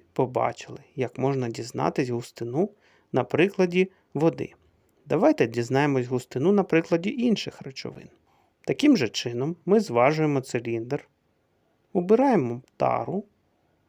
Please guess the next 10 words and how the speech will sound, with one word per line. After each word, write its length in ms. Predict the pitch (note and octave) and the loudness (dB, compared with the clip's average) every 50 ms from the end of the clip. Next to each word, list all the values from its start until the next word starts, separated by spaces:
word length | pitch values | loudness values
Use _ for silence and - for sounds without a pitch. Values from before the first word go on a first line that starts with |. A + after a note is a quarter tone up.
| _ _ _ | _ _ _
наливаємо 680 | G#3 A3 A#3 A3 E3+ B2+ A2+ A#2 A#2+ B2 B2 C#3 E3 F3+ | 4 4 6 6 4 4 2 0 0 0 -2 -2 -4 -4
сто 200 | - - - G3+ | -2 0 2 4
мілілітрів, 720 | G#3 G#3+ G#3+ G#3+ A3 G#3 A3 A3 G#3+ - - A#3 A3 - _ _ _ _ _ _ _ _ _ _ _ _ _ _ _ _ _ _ _ _ _ _ _ _ _ | 4 4 4 2 2 2 2 0 0 0 -4 -8 -8 -8 _ _ _ _ _ _ _ _ _ _ _ _ _ _ _ _ _ _ _ _ _ _ _ _ _
чи 140 | - E3 | -4 -4
той 260 | D#3+ E3 E3+ E3 D3+ D#3 | 0 4 4 6 6 6
об'єм, 360 | D3+ D3+ C#3+ C#3+ C#3 C3 B2 | 4 4 2 2 2 2 2
який 380 | A2 C#3 C#3 - - B2+ B2 | 2 0 0 0 0 -2 0
нам 220 | B2 C3 C3 B2+ A#2+ | 0 0 -2 -2 -2
буде 220 | B2+ B2+ B2 C3 | -2 0 0 0
потрібно, 680 | B2+ - C3+ C3 - C3 B2+ B2+ C#3 C#3+ D3 C#3+ C3+ C3+ | 0 2 -2 -2 -2 -2 -2 0 -2 0 0 -2 -2 -2